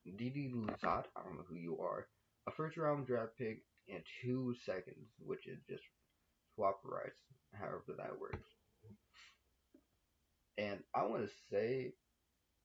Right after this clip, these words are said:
and for what team both teams are gonna go for, I say good deal overall. That's what I'm just gonna say. C J's gonna be great with Ingram, but it only care, matters if Zion is gonna play.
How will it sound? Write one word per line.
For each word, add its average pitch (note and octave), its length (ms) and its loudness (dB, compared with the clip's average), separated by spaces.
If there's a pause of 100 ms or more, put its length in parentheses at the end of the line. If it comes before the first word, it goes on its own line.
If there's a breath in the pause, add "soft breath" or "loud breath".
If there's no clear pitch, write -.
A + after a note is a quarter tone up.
(1400)
and B2 420 2 (220)
for A#2+ 200 6
what A#2 280 4
team D3+ 340 -2
both C3 220 4
teams C#3 140 0
are A#2 80 0
gonna G#2+ 160 0
go F#2+ 280 2
for, D#3 240 4
I B2+ 60 4
say C#3 180 0
good A2 300 0
deal F#2 380 2
overall. - 380 -4 (200)
That's - 160 -10
what G2+ 80 -10
I'm - 60 -8
just - 120 -18
gonna - 180 -8 (180)
say. - 60 4 (440)
C B2 100 0
J's B2 180 0
gonna A#2 160 -2
be G2 120 -8
great F#2 280 0
with - 160 -8
Ingram, F#2+ 340 -4
but E2+ 160 0
it F2+ 160 -6
only G#2+ 200 -4
care, G2 380 -4
matters F#2 400 -6
if - 140 -8 (100)
Zion F#2 460 -2
is D#2 160 -14
gonna F2 160 -8 (120)
play. G2+ 320 0